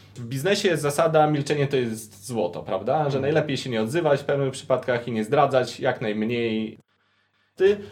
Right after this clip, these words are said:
Speaker 1: mówisz dość szeroko o swoich poglądach, o tym, co myślisz, robisz zero e-book i zdradzasz swoje poglądy i na pewno nieraz ci się to już czkawko odbiło, bo nie jeden z twoich fanów nagle jak zobaczył jakiś materiał niepiwny, to zaczynał ci tam jechać, że się nie spodziewał i w ogóle.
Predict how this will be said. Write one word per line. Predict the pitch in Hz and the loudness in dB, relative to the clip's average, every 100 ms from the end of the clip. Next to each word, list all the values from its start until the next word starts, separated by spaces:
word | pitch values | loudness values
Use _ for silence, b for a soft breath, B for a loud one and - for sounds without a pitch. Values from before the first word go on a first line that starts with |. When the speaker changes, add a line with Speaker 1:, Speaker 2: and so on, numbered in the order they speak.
| B | B
Speaker 1:
mówisz | 139 165 156 | -4 0 2
dość | - - | 2 4
szeroko | 160 143 - 117 | 2 2 2 2
o | 117 113 | 2 2
swoich | 110 - 110 - | -2 -4 -6 0
poglądach, | 131 127 147 147 139 135 - _ _ _ - | 0 2 0 2 2 2 -2 _ _ _ -8
o | 113 | -6
tym, | 113 | -4
co | 110 123 | -2 0
myślisz, | 135 135 135 117 113 | 0 -2 -6 -6 -4
robisz | 120 107 104 101 - | -4 -4 -4 -10 -2
zero | 113 135 131 | 2 2 2
e-book | 139 120 120 117 | -2 -2 -4 -4
i | 131 | -4
zdradzasz | 117 123 120 | 2 2 2
swoje | 120 131 | 0 0
poglądy | 117 123 123 139 | 0 0 0 2
i | 160 | 0
na | 143 | 2
pewno | 135 151 151 | 0 2 2
nieraz | 147 139 139 135 | 2 2 0 -2
ci | 139 | -6
się | 135 | -4
to | 127 | 0
już | 127 117 | 0 -2
czkawko | - 123 - | 2 2 2
odbiło, | 120 107 127 120 | -4 0 0 2
bo | 113 107 110 | 4 4 2
nie | 110 | 0
jeden | 117 110 | 0 -2
z | 107 | -2
twoich | 110 104 | -2 -4
fanów | 104 113 110 107 - | -2 -2 -2 -6 -10
nagle | 127 113 110 104 101 | -8 -4 -2 0 -2
jak | 101 | -2
zobaczył | 104 104 113 | -2 -2 -4
jakiś | 104 - | -10 -8
materiał | 104 110 107 101 | -2 -2 0 -2
niepiwny, | 98 - 113 113 110 | -4 -6 -6 -4 -4
to | 107 104 104 | -4 -4 -2
zaczynał | 104 101 110 101 | -4 -6 -6 -8
ci | 92 | -8
tam | 98 98 | -8 -6
jechać, | 92 - 90 | -8 -8 -12
że | - 98 95 | -8 -6 -6
się | - 98 | -8 -10
nie | |
spodziewał | 95 110 101 92 92 | -10 -8 -8 -6 -8
i | |
w | - | -12
ogóle. | - - | -16 -16